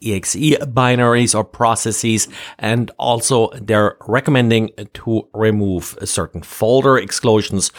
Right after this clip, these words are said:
from any exclusions that you may have set up. So scan more and hopefully find more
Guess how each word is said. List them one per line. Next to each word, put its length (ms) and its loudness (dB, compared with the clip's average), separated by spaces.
from 300 -2
any 380 -2
exclusions 760 0
that 220 0
you 80 2
may 300 0
have 320 -4
set 260 -2
up. 200 -2
So 400 -4
scan 480 0
more 360 4
and 200 -4
hopefully 600 -4
find 520 -4
more 340 -2